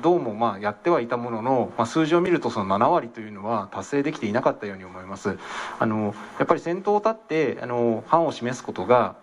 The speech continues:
その、まあ、厳しい環境で、あの、まあ、い-、飲食店の方厳しいとおっしゃってましたが、そういう方々に協力を、あの、お願いをも-、求めている以上、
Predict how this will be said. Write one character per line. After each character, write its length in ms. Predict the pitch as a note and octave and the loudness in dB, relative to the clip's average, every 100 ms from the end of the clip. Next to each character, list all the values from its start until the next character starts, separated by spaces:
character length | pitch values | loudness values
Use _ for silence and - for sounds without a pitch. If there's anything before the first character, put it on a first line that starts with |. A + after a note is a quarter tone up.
| - | -12
そ 60 | |
の、 100 | G#2+ | -6
ま 120 | G#2 A#2+ | -2 -2
あ、 20 | |
厳 240 | - A#2+ | -2 -6
し 120 | C3+ A2 | -2 0
い 60 | |
環 180 | A#2+ A#2 | 2 0
境 200 | A#2+ G#2+ | 0 2
で、 180 | A2+ - | 2 0
あ 40 | B2+ | 2
の、 280 | A#2 A2 A2 | 4 6 6
ま 120 | A2+ | 2
あ、 40 | |
い-、 180 | A2+ C3 | 0 -4
飲 120 | D3 | -2
食 180 | C3 C3+ | 0 2
店 80 | A#2 | 2
の 60 | A2+ | 2
方 160 | A#2 | -2
厳 180 | - A2+ | -4 -8
し 60 | A2+ | -6
い 60 | |
と 60 | G2+ | -4
お 40 | |
っ 20 | |
し 60 | F#2 | -2
ゃ 40 | |
っ 40 | G#2 | -2
て 100 | F#2 | -2
ま 80 | F#2+ | -2
し 60 | |
た 120 | G#2 | 2
が、 180 | G#2+ G#2 - - - - | 4 4 0 -16 -16 -4
そ 140 | D#3 | 0
う 40 | D3+ | 2
い 60 | |
う 240 | D#3 D3+ C#3+ | 2 2 2
方 260 | D3 E3 | 0 0
々 200 | D#3 B2 | -2 -4
に 80 | G2 | -6
協 180 | - C3 | -6 -4
力 240 | C3+ C#3+ | -2 0
を、 80 | C#3 | 2
あ 80 | C#3+ | 0
の、 200 | A#2+ A2 A#2 | 0 -2 -4
お 80 | A#2+ | -2
願 260 | B2 B2 | 2 0
い 100 | A#2 - | 0 -6
を 100 | C#3 | -4
も-、 180 | C3 D3+ - - | 2 0 0 -10
求 360 | B2 A#2 A#2 | -4 0 2
め 100 | E3 | 2
て 80 | D3+ | 2
い 60 | G#2 | 0
る 80 | B2 | 0
以 60 | |
上、 360 | G#2 F#2+ A2+ | 2 4 4